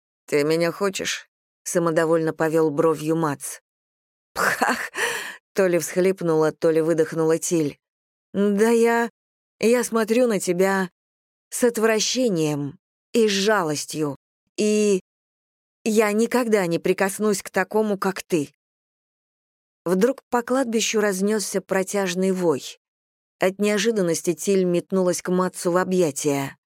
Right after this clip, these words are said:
Инстинктивное движение, короткое, абсурдное, и она даже успела остановиться, замерла в полуметре от него с протянутыми руками.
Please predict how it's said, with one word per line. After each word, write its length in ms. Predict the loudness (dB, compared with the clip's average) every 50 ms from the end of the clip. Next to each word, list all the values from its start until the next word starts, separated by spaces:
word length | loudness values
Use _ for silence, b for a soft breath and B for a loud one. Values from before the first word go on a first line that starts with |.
| _ _ _ _ _ _ _ _ -2
Инстинктивное 880 | -2 -2 -2 -2 -2 -2 0 0 0 -2 0 0 0 2 2 0 0 0
движение, 840 | 0 0 0 0 2 0 0 0 0 0 0 0 -2 -2 -4 -6 -8 _ _ _ -2
короткое, 760 | 0 0 2 2 0 0 -2 -6 -6 -2 0 0 0 0 -2
абсурдное, 920 | -2 -6 -8 -4 -2 0 0 0 -2 -2 0 0 0 0 -2 -2 -4 -8 _ _ _ _ _ _ -2
и 80 | 0 0
она 240 | 2 2 0 0 0
даже 300 | 2 2 2 2 2 0
успела 460 | 0 0 0 0 0 0 2 0 0
остановиться, 960 | -2 -2 -2 -2 -2 0 0 0 0 -2 -4 -4 -6 -6 -6 -6 -6 -6 -12 _ _ _ _ _ _ -2
замерла 540 | 0 2 2 2 2 2 2 2 0 0
в 80 | -2 -2
полуметре 560 | 0 0 0 2 0 -2 -2 -2 -2 -2 -2
от 120 | -2 -2 -2
него 260 | -2 0 0 0 -2
с 100 | -2 -2
протянутыми 680 | -4 -2 -2 -2 -2 -4 -4 -4 -4 -4 -4 -2 0
руками. 680 | 0 0 -2 -2 -2 -4 -2 -2 -4 -6 -8 -10 -16